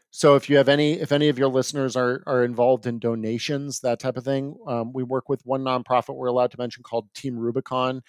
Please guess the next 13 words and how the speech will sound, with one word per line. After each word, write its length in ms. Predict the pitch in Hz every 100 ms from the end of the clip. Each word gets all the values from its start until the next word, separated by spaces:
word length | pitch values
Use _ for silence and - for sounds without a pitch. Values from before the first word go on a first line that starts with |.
| _ _ _ -
They 200 | 143 147
help, 400 | 127 143 139 - _ _ _ -
um, 440 | 127 120 117 117 -
P 160 | 180
T 220 | - 170
S 160 | 139 -
D 560 | 123 139 143 143 139 135
military, 880 | 139 156 147 127 123 120 120 120 123
uh, 360 | 139 117 113 117 _ _ -
ec-, 280 | 147 - -
uh, 180 | 151 - -
vets, 540 | 131 123 113 - - - _ _ _ -
uh, 320 | 127 117